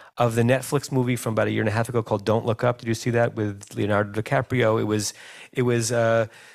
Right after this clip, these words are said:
you know, a movie with lots of familiar faces in it that was, um, going right to the question of a warming climate, um,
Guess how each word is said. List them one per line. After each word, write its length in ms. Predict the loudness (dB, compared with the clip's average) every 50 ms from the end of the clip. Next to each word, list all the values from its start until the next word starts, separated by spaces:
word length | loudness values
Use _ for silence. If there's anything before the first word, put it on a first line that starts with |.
| -8 -2
you 60 | 0
know, 200 | 2 2 2 0 -4 -8 -10
a 80 | -6
movie 420 | -4 -2 0 2 4 4 4 4 2
with 140 | 2 2
lots 240 | 4 4 2 2 0
of 80 | -4 -2
familiar 320 | 0 2 2 4 2 2
faces 340 | 0 0 0 0 0 0 0
in 120 | 2 2
it 120 | 2 2 2
that 160 | 0 -2 0
was, 360 | 0 -2 -4 -4 -4 -8 -10 _ _ _ -8 -4
um, 560 | -2 -2 0 -2 -4 -6 -8 -8 -10 -12 -14 -16 -10 -4
going 280 | -2 0 0 0 2
right 200 | 2 2 2 2 0
to 60 | -4
the 80 | -6
question 400 | -4 -4 -4 -4 -4 -6 -6 -6
of 380 | -6 -4 -2 -2 -2 -2 -2 -4
a 100 | -4 -4
warming 360 | -2 0 0 2 2 0 -2
climate, 580 | -2 -2 -2 0 0 0 0 -2 -4 -6 -8 -16 -20 -20 -20 -20 -20 -12 -6
um, 520 | -4 -2 -2 -2 -2 -4 -6 -8 -8 -10